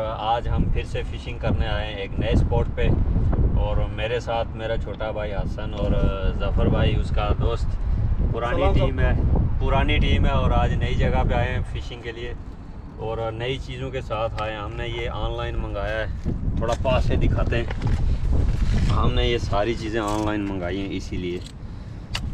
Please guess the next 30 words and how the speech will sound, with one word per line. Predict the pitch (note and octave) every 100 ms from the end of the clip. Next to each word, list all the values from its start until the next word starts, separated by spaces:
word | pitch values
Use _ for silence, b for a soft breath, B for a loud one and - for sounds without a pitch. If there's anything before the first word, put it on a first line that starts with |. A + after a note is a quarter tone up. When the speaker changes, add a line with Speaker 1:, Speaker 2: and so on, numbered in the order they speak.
| - G#2
Speaker 1:
कि | G2 G2 G2 F#2 F#2 - - -
बहुत | G#2 A#2 A2
सी | B2
इसमें | G#2 A2 G#2
आइटम | F#2+ G2 G2+
है। | G2
ये | G2
देखें | F2+ - F#2+
आप, | F2+
बहुत | F2 G2 G2+ -
कुछ | F#2 -
है। | F#2 - - - - B B B - -
ये | G2+ G2
सारा | G#2+ A2 A2
कुछ | G#2+ G2+
फि-, | - - -
फिशिंग | - - G#2 F#2+ G#2 G#2
के |
लिए | G#2 G2+
हमने | G2 G2
मंगाया | F#2+ F2 F2 F2+ F#2
है। | - - - - - - - - - - - - F#2+
देख | F#2+ F#2+
सकते | G2+ -
हैं | G2
आप | F#2+
इसमें | F#2 G2+ F#2
क्या | G2+ F#2+
क्या | F2+ F#2
है, | F2+